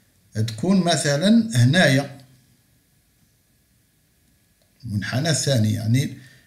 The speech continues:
ل-، لو نج-، نجو نواس نصيبوها باللي، آه، لا، لا، إكس Max هي نفسها إكس Max. شنو ندير؟ يعني هكذا هي نفسها إكس ماكس، لكن كي ندير الإسقاط شوف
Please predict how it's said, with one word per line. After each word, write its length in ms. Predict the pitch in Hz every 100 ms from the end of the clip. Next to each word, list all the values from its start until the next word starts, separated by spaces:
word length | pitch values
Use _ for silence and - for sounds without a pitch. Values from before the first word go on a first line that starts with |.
| _ -
ل-، 500 | 113 110 110 101 113
لو 340 | 147 156 -
نج-، 280 | 113 120 117
نجو 460 | 117 117 120 117 123
نواس 460 | 123 123 117 -
نصيبوها 640 | - 113 - 117 110 113 156
باللي، 460 | 127 123 165 185 - - _ _ _ _ -
آه، 540 | 110 110 110 107 113 110 - - - -
لا، 180 | 131 107
لا، 240 | 98 101
إكس 280 | 104 - -
Max 300 | 120 113 107
هي 200 | 107 123
نفسها 460 | 120 110 - -
إكس 220 | - - 101
Max. 400 | 90 92 - - - - _ _ - - _
شنو 240 | - - 87
ندير؟ 520 | 85 82 110 104 110 - _ _ _ _ _ _ _ - - _ _ _ _ _ -
يعني 300 | 107 123 131
هكذا 360 | 151 131 120
هي 440 | 117 120 147 156 -
نفسها 600 | 131 151 120 - 147 185
إكس 220 | 131 -
ماكس، 320 | 120 113 113 - - - _ -
لكن 340 | 131 123 156
كي 180 | 151 208
ندير 320 | 226 196 190
الإسقاط 760 | 180 180 143 - 185 226 226 -
شوف 380 | - 196 196